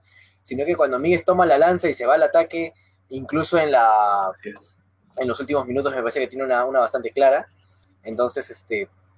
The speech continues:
Speaker 1: me parece muy bueno lo que ha hecho Míguez, eh, muy acertado en los pases, ganando los duelos aéreos, que creo que fueron la gran mayoría, eh, jugando bien con el pie, apoyando a Portales, siendo el respaldo del volante, que era Valenzuela también en su momento. Entonces,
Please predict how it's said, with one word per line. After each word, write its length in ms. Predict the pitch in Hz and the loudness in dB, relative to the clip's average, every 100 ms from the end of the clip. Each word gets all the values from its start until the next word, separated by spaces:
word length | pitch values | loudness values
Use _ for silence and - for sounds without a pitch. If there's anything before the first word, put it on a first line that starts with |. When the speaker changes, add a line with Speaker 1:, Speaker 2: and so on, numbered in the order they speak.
| _ _ _ | _ _ _
Speaker 1:
me 100 | 135 | -2
parece 380 | 135 135 147 170 | 2 2 2 -2
muy 300 | 156 175 190 | 0 2 4
bueno 200 | 180 175 | 6 4
lo 140 | 160 147 | 2 0
que 80 | |
ha 20 | 143 | -4
hecho 140 | 127 | -4
Míguez, 640 | 147 156 175 214 - - - | -4 -4 -4 -6 -12 -16 -12
eh, 440 | 117 110 101 98 - _ _ _ _ _ | -10 -8 -10 -14 -16 _ _ _ _ _
muy 180 | 170 190 | 0 2
acertado 440 | 160 147 127 123 117 | 4 2 2 2 2
en 60 | |
los 140 | 110 - | 0 2
pases, 540 | 156 147 151 139 - _ _ _ | 2 2 -2 -6 -10 _ _ _
ganando 360 | 165 180 165 | 0 2 2
los 160 | 139 123 | 2 0
duelos 260 | 127 120 - | -4 -4 0
aéreos, 320 | 120 135 131 | 0 0 -4
que 160 | - - _ - | -10 -20 _ -8
creo 180 | 123 | -8
que 80 | 117 | -6
fueron 180 | 123 123 | -2 0
la 80 | 110 | 2
gran 180 | 120 113 | 2 0
mayoría, 580 | 110 107 147 143 123 - _ _ _ - | -4 -4 -2 0 -2 -4 _ _ _ -4
eh, 360 | 123 113 110 110 | 0 0 -2 -4
jugando 400 | 156 170 156 131 | 2 2 4 2
bien 120 | 120 | 0
con 140 | 117 | -2
el 80 | 113 | -2
pie, 220 | 143 147 | 0 4
apoyando 460 | 143 - 147 143 120 | 4 2 2 4 2
a 60 | |
Portales, 560 | 110 113 135 139 135 135 | 0 -2 2 2 0 -6
siendo 460 | - 160 156 147 135 | -6 -6 -2 2 2
el 140 | 120 | 2
respaldo 520 | 120 - 143 139 123 | -4 -2 0 0 -2
del 120 | 110 | -6
volante, 480 | 107 120 135 131 123 | -4 0 0 0 -6
que 100 | 123 | -4
era 120 | 120 | 0
Valenzuela 540 | 113 107 104 - 139 123 | 0 0 -6 -2 -2 -2
también 360 | 107 120 139 | -4 -4 -4
en 80 | 123 | -6
su 100 | - | -10
momento. 440 | 104 123 147 135 131 | -14 -8 -8 -8 -12
Entonces, 380 | 131 135 131 | -12 -16 -18